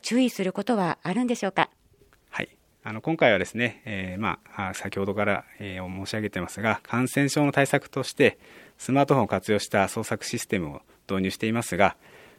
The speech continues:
Speaker 2: 歩きスマホはね、大変危険ですので、えー、スマートフォンを使用する際は安全な場所に立ち止まってから操作するようお願いしたいと思います。また、あの、参加の際にはですね、えー、マナーを守ってお楽しみいただければと思います。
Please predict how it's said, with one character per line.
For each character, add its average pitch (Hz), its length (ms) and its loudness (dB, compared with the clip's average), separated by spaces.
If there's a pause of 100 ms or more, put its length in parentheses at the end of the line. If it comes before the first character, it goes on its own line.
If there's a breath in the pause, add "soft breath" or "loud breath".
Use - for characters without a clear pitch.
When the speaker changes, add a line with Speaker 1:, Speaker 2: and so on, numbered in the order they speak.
Speaker 2:
歩 131 180 2
き 160 120 0
ス - 120 -2
マ 170 100 6
ホ 131 100 2
は 82 80 2
ね、 - 260 -6
大 107 180 -2
変 104 160 0
危 - 120 -10
険 113 160 0
で 120 80 0
す - 120 -2
の 80 140 -2
で、 87 220 0 (500 soft breath)
え 101 120 0
ー、 - 20 2
ス - 120 -4
マ 113 140 4
ー - 20 2
ト 117 100 2
フ 147 100 0
ォ 151 60 6
ン - 40 6
を 101 60 4
使 - 140 -6
用 110 100 -2
す - 160 -6
る 117 80 -4
際 120 320 2
は 113 200 6 (120)
安 120 180 0
全 151 160 2
な 151 100 2
場 147 120 2
所 143 100 0
に 143 80 2
立 123 220 -4
ち 131 80 -6
止 143 80 -2
ま 151 80 0
っ - 20 -14
て 117 140 0
か 87 100 2
ら 69 160 -2 (320 soft breath)
操 107 140 -4
作 90 140 -2
す - 140 -4
る 104 60 0
よ 120 160 4
う 76 80 -6
お 85 40 -8
願 80 240 -6
い 78 40 -12
し - 80 -10
た 80 100 -8
い 80 60 -10
と - 80 -12
思 78 100 -12
い 78 60 -12
ま 82 100 -8
す。 - 160 -14 (640 soft breath)
ま 113 140 -8
た、 151 260 2
あ 120 80 -6
の、 117 60 -8
参 135 180 -4
加 143 100 -2
の 156 60 0
際 175 220 2
に 117 60 0
は 87 60 -2
で 78 60 -8
す - 120 -16
ね、 107 240 -2
え 95 160 -8
ー、 - 20 -6
マ 120 140 -2
ナ 139 100 4
ー 120 40 4
を 107 40 2
守 113 200 -2
っ 165 40 -4
て 110 300 4
お 82 100 -8
楽 87 180 -6
し - 100 -10
み 85 60 -8
い - 40 -14
た 90 100 -6
だ 90 100 -4
け 110 120 0
れ 120 80 2
ば 92 100 0
と - 220 -12
思 80 140 -10
い 80 60 -12
ま 85 120 -12
す。 - 180 -18